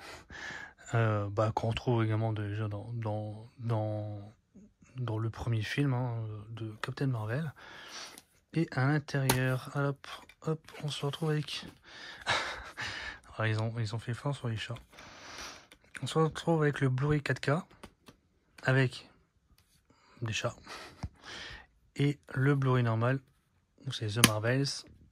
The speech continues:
hop. Et à l'intérieur, on se retrouve avec les petits chatons, comme on voit dans, dans le film.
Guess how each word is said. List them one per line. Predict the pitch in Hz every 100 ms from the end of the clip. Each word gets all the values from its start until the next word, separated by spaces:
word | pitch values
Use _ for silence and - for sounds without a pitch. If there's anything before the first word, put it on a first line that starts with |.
| -
hop. | 135 135 - _ - - - - _ _
Et | 135 143 131
à |
l'intérieur, | 120 110 117 127
on |
se | -
retrouve | 120 139
avec | 139 143 - - _ _ _ _ _ _ - _ _ - - - - -
les | 156 185
petits | - 170
chatons, | 143 131 - 131 139 - _
comme | - 139
on | 131
voit | 127
dans, | 120 117 110 107 117 - - - _ _ _ _ _ 127
dans | 120 120
le | 110
film. | - 147 147